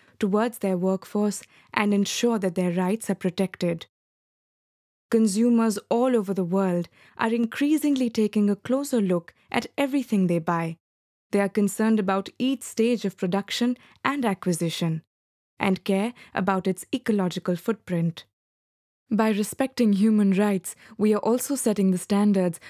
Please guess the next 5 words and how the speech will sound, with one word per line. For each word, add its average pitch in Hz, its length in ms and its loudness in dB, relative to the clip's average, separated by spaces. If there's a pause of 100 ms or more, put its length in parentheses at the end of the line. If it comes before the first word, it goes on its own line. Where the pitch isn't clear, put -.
for 220 100 0
social 240 540 -2 (200)
and 277 240 2
environmental 190 800 2
sustainability. 175 960 0